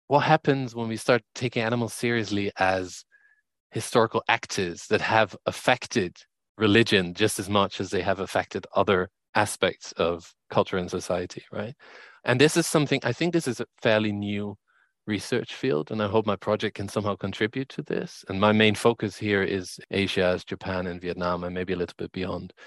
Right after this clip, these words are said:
But I'm thinking, like, the, the kind of multi-species ethnography and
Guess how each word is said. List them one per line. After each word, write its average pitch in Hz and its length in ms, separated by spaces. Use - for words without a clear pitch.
But 113 140
I'm 110 140
thinking, 143 340
like, 110 160
the, 120 80
the 113 140
kind 160 260
of 139 160
multi-species 110 1120
ethnography 98 840
and 90 180